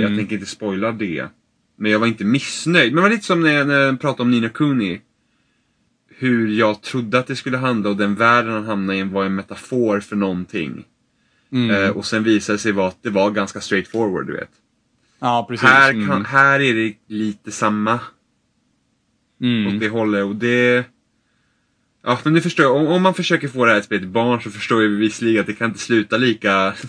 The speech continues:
Speaker 2: <laughs> mörkt och grått som jag vill att det ska göra. På det sättet liksom,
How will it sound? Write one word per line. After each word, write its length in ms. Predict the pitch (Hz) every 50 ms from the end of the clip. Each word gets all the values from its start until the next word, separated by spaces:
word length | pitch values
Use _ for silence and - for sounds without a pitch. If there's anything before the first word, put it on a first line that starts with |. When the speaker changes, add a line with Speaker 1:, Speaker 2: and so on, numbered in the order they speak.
| - - _
Speaker 2:
<laughs> 280 | _ - - - -
mörkt 520 | - 113 110 107 107 107 107 107 107 - -
och 100 | 110 101
grått 280 | 110 110 113 110 -
som 160 | - - 120 113
jag 120 | 110 117
vill 240 | 139 156 - - 180
att 100 | 160 -
det 60 | -
ska 240 | - - 180 - 127
göra. 420 | 113 98 87 80 - - - 98 - _ - 143 123 101 -
På 80 | 143 139
det 140 | 120 120 113
sättet 380 | - - 117 101 - - 104 101
liksom, 400 | 98 95 - - 95 90 90